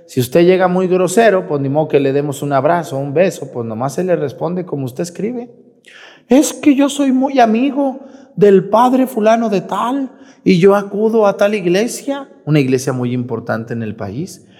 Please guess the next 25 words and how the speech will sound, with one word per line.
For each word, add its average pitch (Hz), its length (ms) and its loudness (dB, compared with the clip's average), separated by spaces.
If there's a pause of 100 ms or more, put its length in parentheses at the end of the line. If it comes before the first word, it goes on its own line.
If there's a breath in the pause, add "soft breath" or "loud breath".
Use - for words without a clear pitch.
(200 soft breath)
"Yo 170 200 4
soy 202 220 4
ahí 185 220 4
el 202 200 2
colaborador 147 720 -4
de 208 100 -6
los 165 200 -8
padres 185 640 -6
y 160 60 -8
soy 165 420 -4 (280 loud breath)
el 147 160 4
encargado 139 600 -2
de 165 60 -6
la 143 120 -6
sabe 151 320 -10
quién". 185 600 -4 (300 loud breath)
Dice, 156 320 4
"Y 127 160 0
qué 180 100 2
bueno 208 240 2
que 202 100 -2
me 160 120 0
responden 165 500 -4
así 156 240 -6
porque 151 440 -4